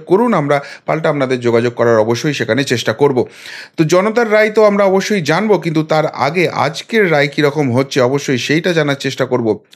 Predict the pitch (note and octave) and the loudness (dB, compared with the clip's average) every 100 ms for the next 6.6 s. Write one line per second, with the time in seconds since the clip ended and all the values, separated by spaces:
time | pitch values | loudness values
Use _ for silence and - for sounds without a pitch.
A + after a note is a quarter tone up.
0 | C#3 F3 D#3 B2+ B2+ - - - G3 F#3+ | -2 0 0 -2 -2 -4 -14 -6 -4 0
1 | G3+ F#3 D#3+ D#3 C3+ C#3 E3 C#3+ D3 - | 0 0 0 0 2 0 2 0 0 -4
2 | F3+ F#3 E3 D#3+ D#3+ D3+ - - D3 D#3+ | -8 -8 -8 -2 0 0 -6 -8 -4 -2
3 | E3 E3+ F#3+ F#3 F#3+ F#3 F3+ E3 E3 E3 | -2 0 -2 0 2 2 0 -2 0 0
4 | D#3+ - C3 B2 B2 D3 D#3 C#3 C#3 B2 | -2 2 2 2 0 -4 -2 0 0 0
5 | D3 - C3 A2 B2+ C3+ C#3+ C3+ B2+ B2 | -2 -2 -2 -2 -2 -2 -2 -2 0 -2
6 | B2 C3+ B2 A#2 A2+ B2 | -4 -4 -4 -2 0 0